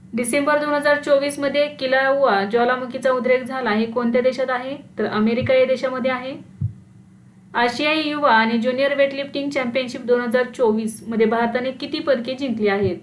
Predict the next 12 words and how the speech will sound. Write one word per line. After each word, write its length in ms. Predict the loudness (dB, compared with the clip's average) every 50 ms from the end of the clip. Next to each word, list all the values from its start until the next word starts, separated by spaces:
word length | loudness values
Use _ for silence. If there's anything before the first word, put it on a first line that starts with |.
| -12 -16 -6 0
तर 60 | 4
एकूण 300 | 4 4 4 4 2 2
तेहतीस 420 | 4 2 2 0 -2 -8 -8 -2
पदके 260 | 0 0 0 0 -2 -4
जिंकली 320 | -4 -4 -4 -2 0 0
आहेत. 240 | 2 2 2 2 0 0
यामध्ये 560 | -2 -2 -2 0 0 0 0 2 2 2 0 -2 -8 -16 -20 -20 -20 -20 -20 -20 -16 -6 0
सात 240 | 2 2 2 2 0
सुवर्ण, 480 | -4 0 2 2 2 2 2 -2 -4
सोळा 400 | -4 -2 0 2 2 4 4 4 4
रौप्य 360 | 2 2 0 0 0 0 0
आणि 240 | 2 0 -2 -4